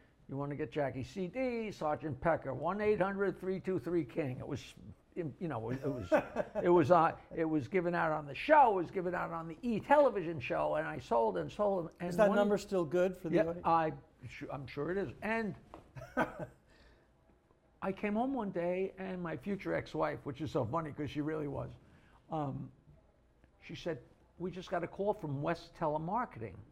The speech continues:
Speaker 1: And the way the number worked, it was a, it was a one eight hundred number, and people would call the number to buy the C D. And it's amazing, things you don't know. They do a thing called an upsell,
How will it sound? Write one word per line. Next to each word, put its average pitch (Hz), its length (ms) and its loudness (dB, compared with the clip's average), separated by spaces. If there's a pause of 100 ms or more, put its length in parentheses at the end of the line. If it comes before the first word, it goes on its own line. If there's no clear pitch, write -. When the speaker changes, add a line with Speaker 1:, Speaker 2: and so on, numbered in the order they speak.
(440)
Speaker 1:
And 160 100 0
the 170 40 4
way 226 200 10
the 233 80 6
number 226 300 4
worked, 214 420 8
it 185 120 -4
was 170 200 -2
a, 165 160 -2
it 185 60 -2
was 143 240 -2
a 160 100 -2
one 190 280 -2
eight 185 160 2
hundred 190 360 0
number, 139 420 -6 (1160)
and 170 320 -2
people 185 240 0
would 160 120 2
call 220 240 8
the 254 100 8
number 180 540 0 (540)
to - 100 2
buy 165 240 6
the 202 100 0
C 214 240 -4
D. 262 400 -2 (160)
And 196 240 -4 (520)
it's - 120 -6
amazing, 202 760 2 (260)
things 220 280 0
you 185 100 2
don't 185 260 0
know. 202 320 2 (240)
They 208 100 4
do 233 200 0
a 220 40 2
thing 240 220 -2
called 196 280 2
an 190 180 0
upsell, 131 560 -6